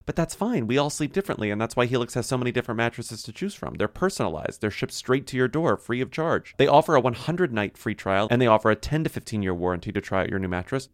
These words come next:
But if you don't want to take our word for it, our many, many words for it, Helix has been awarded the number one mattress picked by G Q and Wired magazine. It's even recommended by multiple leading doctors of sleep medicine as a go-to solution for improving your sleep. Helix is offering twenty percent off all mattress orders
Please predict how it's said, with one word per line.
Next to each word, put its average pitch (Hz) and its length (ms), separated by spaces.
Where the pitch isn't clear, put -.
But 190 100
if 208 80
you 208 80
don't 190 140
want 196 100
to 175 100
take 147 160
our 113 280
word 87 240
for 87 260
it, 87 160
our 101 100
many, 113 300
many 90 180
words 85 320
for 90 220
it, 101 120
Helix 160 360
has 147 100
been 139 120
awarded 113 280
the 110 60
number 107 200
one 104 140
mattress 98 320
picked - 300
by 101 100
G 101 220
Q 110 260
and 110 180
Wired 87 240
magazine. 101 520
It's - 160
even 170 180
recommended 135 440
by 104 200
multiple 113 500
leading 95 260
doctors 90 360
of 98 120
sleep - 180
medicine 104 340
as 113 120
a 117 40
go-to 120 300
solution 123 440
for 135 120
improving 156 380
your 165 100
sleep. - 300
Helix 247 340
is 202 80
offering 120 340
twenty 180 340
percent 156 260
off 101 240
all 135 160
mattress 110 380
orders 95 260